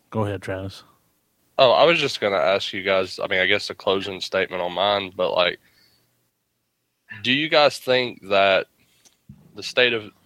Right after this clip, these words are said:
Speaker 2: <laughs> the state of film and everything, especially from a critic point of view,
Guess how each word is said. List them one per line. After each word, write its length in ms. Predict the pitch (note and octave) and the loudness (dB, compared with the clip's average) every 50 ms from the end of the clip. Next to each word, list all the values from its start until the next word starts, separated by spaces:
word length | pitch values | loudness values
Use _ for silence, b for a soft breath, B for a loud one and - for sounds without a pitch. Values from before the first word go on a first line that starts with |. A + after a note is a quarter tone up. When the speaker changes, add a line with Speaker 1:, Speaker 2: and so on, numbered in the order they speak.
| _ _ _ - - | _ _ _ -14 -10
Speaker 2:
<laughs> 220 | A#2+ G#2+ G2 G2 | -10 -10 -4 0
the 120 | A2 A2+ A2 | 0 0 0
state 500 | - - - - A#2 A2+ A2+ A2 - - | 0 -2 2 4 6 6 4 2 0 -2
of 180 | G#2 G#2 F#2+ | -4 -4 -4
film 400 | - - G#2 G2 G2 G2 F#2+ F#2+ | -4 -4 -2 -2 -2 -2 -2 -4
and 80 | F#2+ F#2 | -4 -6
everything, 540 | F2 F2 F#2 F#2 - - F2+ F2+ F2+ F#2 F#2 B B B B B B B B B _ | -4 -6 -6 -8 -8 -8 -8 -8 -8 -10 -14 B B B B B B B B B _
especially 440 | - - - F#3+ F#3 - - D#3+ C3 | -6 0 2 2 2 2 0 0 -2
from 180 | - B2+ A2+ | -2 -4 -6
a 60 | G#2 F#2+ | -6 -6
critic 420 | - - - G#2+ G#2 G#2 F2+ - _ _ _ _ _ _ _ _ _ _ | -6 -4 0 2 2 2 0 -2 _ _ _ _ _ _ _ _ _ _
point 300 | - - G#2 G2 F#2+ F#2+ | -8 -4 -4 -2 -2 -4
of 80 | F2+ E2+ | -6 -4
view, 460 | F2+ F#2 F#2 F#2+ F#2+ F#2 F2+ F2 | -4 -4 -2 -2 -4 -4 -6 -8